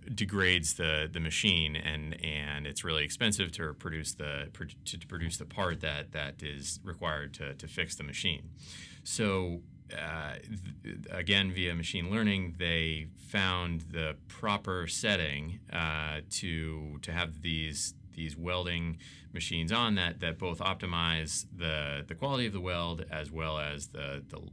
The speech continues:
longevity of the, of the welding machine. And the other thing that was really cool is they, they're able to predict when the welding machine will fail and start manufacturing the,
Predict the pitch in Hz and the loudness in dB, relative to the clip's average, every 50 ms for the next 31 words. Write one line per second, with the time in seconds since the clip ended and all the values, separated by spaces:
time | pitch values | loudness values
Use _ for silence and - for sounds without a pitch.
0 | - - - 87 76 71 71 71 90 87 82 80 80 76 71 69 82 76 71 - | -14 -12 -8 -6 -6 -6 -4 0 0 0 0 0 -2 -2 -4 -6 -6 -8 -8 -8
1 | - - - 78 78 82 98 107 107 101 95 90 - - 92 87 87 82 82 - | -10 -12 -14 -10 -4 0 2 2 2 2 0 0 -2 -2 0 -2 -2 -4 -6 -8
2 | - - - - - - - 80 87 117 135 123 107 98 95 87 82 78 78 76 | -14 -16 -16 -18 -18 -12 -6 -2 0 2 2 2 2 2 2 2 2 0 -2 -2
3 | 85 82 78 76 - 82 80 78 78 73 71 80 82 78 78 76 76 80 82 98 | -2 -2 -2 -2 -4 -4 -4 -2 -2 -4 -4 -2 -2 0 0 -2 -2 -4 -8 -8
4 | - 85 76 73 73 76 76 - 95 87 85 82 - - - 85 80 107 107 104 | -6 -4 -2 -2 -2 -2 -4 -4 -4 -4 -4 -4 -6 -6 -6 0 4 4 4 4
5 | - - - - - 87 82 90 98 113 113 101 87 87 90 87 85 85 80 80 | 2 -6 -12 -10 -8 -6 -2 0 2 2 2 2 2 0 0 0 0 0 -2 -2
6 | 78 - 85 82 76 80 - - - 135 120 98 87 82 80 78 - - - - | -2 -4 -6 -6 -6 -8 -8 -4 -2 0 2 2 2 0 0 -4 -6 -10 -14 -16
7 | - - - - 90 82 80 - - - - 101 95 85 - 87 87 85 80 78 | -16 -14 -8 -2 0 0 0 0 0 2 2 4 2 2 2 0 0 0 0 0
8 | - 92 85 82 85 - - 82 78 78 76 73 71 78 76 73 73 71 69 | 2 2 4 4 2 0 -2 -2 -2 -2 -4 -4 -4 -4 -2 -2 -2 -4 -6